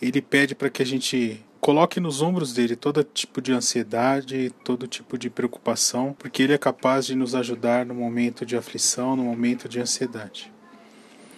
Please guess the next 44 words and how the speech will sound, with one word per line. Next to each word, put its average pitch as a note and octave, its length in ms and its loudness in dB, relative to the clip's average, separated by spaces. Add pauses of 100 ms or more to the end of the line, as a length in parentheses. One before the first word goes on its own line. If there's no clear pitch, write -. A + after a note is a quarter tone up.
(640)
Nosso D#3 220 0
Deus, D3 300 4
nosso C#3 260 0
Pai, C#3 600 2 (180)
sabemos D#3+ 480 0
que - 80 -6
o - 20 0
Senhor D3+ 200 0
não D3 120 0
quer C3+ 220 0
que - 140 -12
carreguemos B2 640 0
o A#2 60 -4
peso B2 380 0
de A#2 120 -4
nossos A#2 320 0
problemas, A#2+ 540 -2
o A#2+ 60 -2
peso A#2+ 300 0
de A#2+ 100 0
nossas A#2+ 380 -2
aflições. A#2 840 -6 (1040)
Nosso C#3 260 0
Deus C#3 220 2
querido, C#3+ 380 0
o - 20 -4
Senhor C#3+ 240 0
sabe C#3+ 500 0
que A2 640 -4 (300)
o - 60 -10
que - 120 -4
se - 120 2
passa F3 340 2
em D#3+ 60 -2
nossas C#3+ 360 0
vidas, A2+ 280 -6
Senhor, A2 260 -6
na A#2 100 -8
vida A#2+ 240 -6
de A#2 80 -8
cada B2+ 300 -2
um C3+ 80 0
de B2+ 140 -4
nós. G#2+ 420 -8